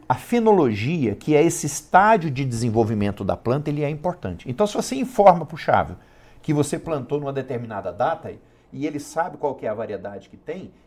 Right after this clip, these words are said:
ele prevê mais ou menos em que momento que a planta vai estar em determinado estágio. Por exemplo, V quatro é quando ela tá com a quinta folha, com a quarta folha trifoliolada, né? A, a terceira folha trifoliolada ali.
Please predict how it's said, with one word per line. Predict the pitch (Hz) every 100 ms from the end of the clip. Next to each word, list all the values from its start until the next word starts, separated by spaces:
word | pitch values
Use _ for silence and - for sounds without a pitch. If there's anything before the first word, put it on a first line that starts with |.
| _ -
ele | 151 175 226 - _ _ -
prevê | 220 156 110 214
mais | 185 139 123
ou | 113
menos | 127 175 110 _ _ _ _ 151
em |
que | - 254
momento | 247 226 165 202 208
que | -
a | 214
planta | - 165 147
vai | 165
estar | 165 - 147
em | 156
determinado | 160 170 156 151 147
estágio. | 151 - - - _ _ _
Por | 170 185
exemplo, | 135 113 117
V | 110 127
quatro | 190 - - - - _ -
é | 113
quando | - 123 127
ela | 131
tá | - 120
com | -
a | 127
quinta | - 226 - 196
folha, | - 143 143 151 - _ _ -
com |
a | 147
quarta | - 226 233
folha | - 170 165
trifoliolada, | - 139 151 131 113 123 165 107
né? | 147 -
A, | 117 - 110
a |
terceira | - 135 220 214
folha | 202 151
trifoliolada | 139 - 147 120 113 127
ali. | 170 104